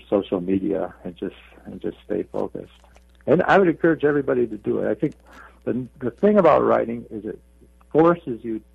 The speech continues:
to do rational thinking. <laughs>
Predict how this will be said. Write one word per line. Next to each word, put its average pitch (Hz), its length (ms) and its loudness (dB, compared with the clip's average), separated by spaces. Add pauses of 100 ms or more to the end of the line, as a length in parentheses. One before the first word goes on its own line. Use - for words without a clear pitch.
(260)
to 110 80 -10
do 104 200 -6
rational 104 600 -2 (160)
thinking. - 380 -12 (640)
<laughs> 143 160 -6